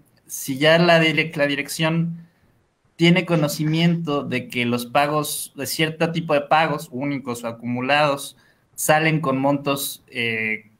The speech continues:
que no, que, que no son los correctos, ¿no hay una manera que de oficio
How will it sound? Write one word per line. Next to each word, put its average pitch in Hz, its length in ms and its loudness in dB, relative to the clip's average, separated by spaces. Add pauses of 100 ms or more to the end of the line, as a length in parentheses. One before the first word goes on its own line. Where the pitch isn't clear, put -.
(340)
que 120 120 0
no, 131 520 2 (180)
que, 117 260 0
que 123 100 -12
no 135 160 2
son 143 200 2
los 139 160 2
correctos, 165 800 -2
¿no 143 240 0
hay 170 120 6
una 180 160 4
manera 160 500 4
que 139 160 0
de 123 180 2
oficio 165 680 0